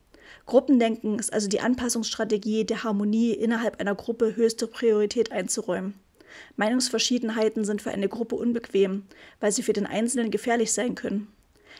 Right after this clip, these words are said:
Wenn es also so scheint, als ob wir einer Gruppe höheren Stellenwert beimessen als unserer eigenen Haut,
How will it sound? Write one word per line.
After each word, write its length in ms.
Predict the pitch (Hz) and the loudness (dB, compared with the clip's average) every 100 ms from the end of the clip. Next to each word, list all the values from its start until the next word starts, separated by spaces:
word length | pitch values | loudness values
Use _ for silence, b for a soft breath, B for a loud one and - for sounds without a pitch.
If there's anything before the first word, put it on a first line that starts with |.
| B | B
Wenn 140 | 220 | 0
es 100 | 226 | 0
also 220 | - 233 233 | 2 2 2
so 120 | 247 | 0
scheint, 440 | - 247 277 254 | 2 2 2 0
als 120 | 226 | -4
ob 140 | 233 - | -4 -2
wir 60 | |
einer 180 | - 214 | 0 -2
Gruppe 320 | 208 262 285 | -4 -4 0
höheren 320 | 220 233 220 208 | 2 2 2 -2
Stellenwert 500 | - 226 269 226 - | 0 2 2 0 -2
beimessen 540 | 220 214 208 - 208 | -2 0 0 0 -2
als 140 | - | -4
unserer 260 | 214 208 226 | -4 -4 -2
eigenen 320 | 226 240 214 | 0 0 -2
Haut, 320 | 240 247 - | 2 0 0